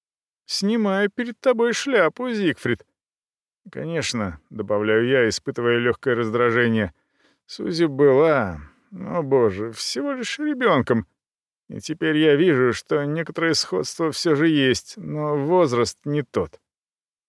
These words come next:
"Боб, сколько лет было вашей матери, когда вы были маленьким?" — интересуется Зигфрид.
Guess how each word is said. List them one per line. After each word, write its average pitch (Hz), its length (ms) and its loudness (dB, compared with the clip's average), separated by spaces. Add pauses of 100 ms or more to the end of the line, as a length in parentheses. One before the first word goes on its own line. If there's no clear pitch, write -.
(540)
"Боб, 107 380 -2 (680)
сколько 170 680 -2
лет 127 340 4
было 117 400 2
вашей 120 440 2
матери, 120 600 -2
когда 113 540 0
вы 151 320 -2
были 160 420 -2
маленьким?" — 98 880 -2 (540)
интересуется 98 800 -2
Зигфрид. 82 500 -8